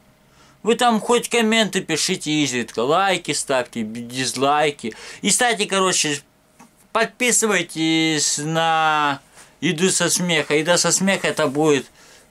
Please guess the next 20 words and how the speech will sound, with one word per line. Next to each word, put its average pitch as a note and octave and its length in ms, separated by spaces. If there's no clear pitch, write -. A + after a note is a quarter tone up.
в - 120
конце D3 560
ролика, C3+ 560
там A2+ 180
будет A2+ 160
ссылка B2+ 480
на, F3 920
то D3+ 120
есть, C3+ 160
короче, B2+ 400
будет A#2 220
превьюшка F#3+ 540
стоять C3 440
на D#3 1000
Еду D3+ 300
со D#3+ 180
смеха, E3+ 840
на C#3 180
«Гурман D#3 480
века». D3 640